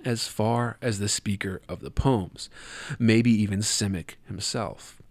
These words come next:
Aging. Things not working as they used to.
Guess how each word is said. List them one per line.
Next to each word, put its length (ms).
Aging. 540
Things 320
not 260
working 640
as 240
they 100
used 540
to. 260